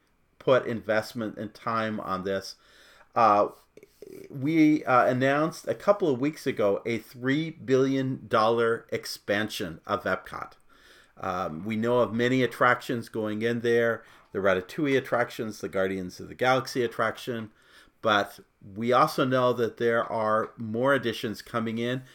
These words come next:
in particular a new Land World Showcase that have not been announced. And, uh, we're going to re-,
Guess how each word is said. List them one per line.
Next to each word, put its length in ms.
in 160
particular 600
a 140
new 220
Land 260
World 320
Showcase 560
that 160
have 160
not 360
been 140
announced. 680
And, 500
uh, 200
we're 120
going 260
to 100
re-, 560